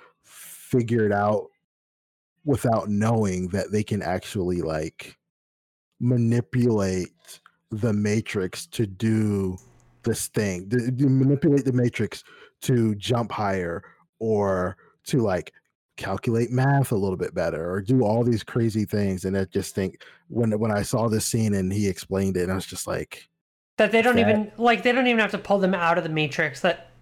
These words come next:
Speaker 2: these are just people within the Matrix who have found out that they could bend the rules.
Speaker 1: Yeah.
Speaker 2: And, like, yeah.
Speaker 1: Yeah. And I just thought that was pretty cool. Just like, oh, wow.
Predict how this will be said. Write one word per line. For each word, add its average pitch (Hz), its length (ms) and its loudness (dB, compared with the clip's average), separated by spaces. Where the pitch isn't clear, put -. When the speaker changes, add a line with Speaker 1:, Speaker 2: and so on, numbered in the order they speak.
Speaker 2:
these 208 200 2
are 214 80 4
just - 180 -2
people 196 260 2
within 170 300 2
the 165 60 2
Matrix 156 420 -2
who 180 100 2
have 143 120 0
found 160 260 0
out 147 120 -2
that 151 100 -4
they 156 100 -2
could 139 240 -4
bend 147 380 -4
the 175 100 0
rules. 156 340 2
Speaker 1:
Yeah. 123 180 2
Speaker 2:
And, 160 180 0
like, 160 160 -2
yeah. 165 180 2
Speaker 1:
Yeah. 113 160 2
And 127 100 2
I 131 60 4
just 117 180 -2
thought 110 180 0
that 107 140 -2
was 104 120 -4
pretty 98 280 0
cool. 104 280 0
Just - 240 -6
like, - 200 -8
oh, 156 260 -2
wow. 113 320 -2